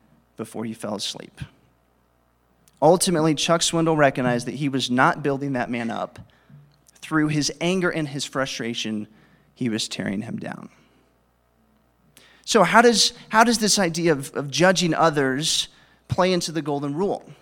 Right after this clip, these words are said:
Well, it's this. We need to remember, it's related to our big idea this morning, build others up, don't tear them down. We need to remember this, that God, through his son Jesus, calls us to judge ourselves first,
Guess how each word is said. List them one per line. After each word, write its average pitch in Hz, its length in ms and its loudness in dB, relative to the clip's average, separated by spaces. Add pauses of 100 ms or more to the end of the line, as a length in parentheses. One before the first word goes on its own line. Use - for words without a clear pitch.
(760)
Well, 143 180 0
it's - 160 -4
this. 190 280 0
We 190 140 -2
need 226 180 0
to 180 140 -2
remember, 156 460 2
it's 135 160 -2
related 170 400 -2
to 170 140 -2
our 156 120 4
big 151 220 -2
idea 139 200 0
this 123 160 -6
morning, 127 200 -4
build 139 240 -4
others 170 260 0
up, 127 220 0
don't 127 200 -4
tear 131 160 -2
them 113 120 -6
down. 98 180 -8 (340)
We 147 140 0
need 156 140 4
to 151 80 2
remember 139 360 4
this, - 540 -4 (560)
that 127 260 -2
God, 139 540 4
through 160 280 -2
his 156 200 0
son 143 220 0
Jesus, 131 640 -2
calls 185 580 0
us - 500 -4 (960)
to 156 100 -4
judge 165 420 4
ourselves 170 800 2
first, - 600 -4